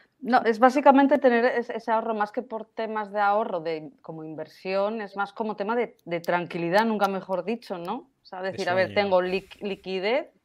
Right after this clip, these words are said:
Speaker 1: sí, es verdad, es para dormir, tengo liquidez para estar X tiempo", ¿no? El que sea.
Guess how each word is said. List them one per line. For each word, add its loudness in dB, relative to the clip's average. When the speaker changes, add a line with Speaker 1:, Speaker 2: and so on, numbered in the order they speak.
Speaker 1:
sí, -2
es -4
verdad, 0
es -2
para 0
dormir, -2
tengo -4
liquidez -4
para 0
estar -8
X -12
tiempo", -14
¿no? -12
El -14
que -2
sea. 2